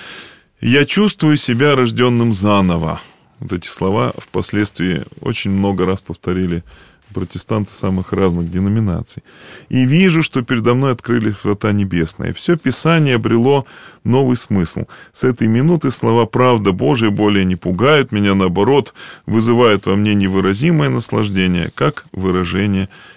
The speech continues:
великой любви». Вот. И, э, вот, э, эта идея спасающей веры, она сделала действительно очень многое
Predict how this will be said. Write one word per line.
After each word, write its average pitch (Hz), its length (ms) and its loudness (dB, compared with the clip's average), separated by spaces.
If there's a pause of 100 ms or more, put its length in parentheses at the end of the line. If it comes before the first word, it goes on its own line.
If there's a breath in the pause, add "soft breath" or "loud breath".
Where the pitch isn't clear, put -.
(120)
великой 90 640 -2 (300 soft breath)
любви». 85 500 -2 (800 loud breath)
Вот. 107 360 0 (140)
И, 165 380 2 (240)
э, 123 480 2
вот, 147 320 -2 (100)
э, 120 460 2
эта 143 280 -2
идея 156 200 0
спасающей 151 640 -2
веры, 202 360 -2
она 160 420 0 (200)
сделала 131 500 -2
действительно 123 420 -4
очень 131 340 -4
многое 113 720 0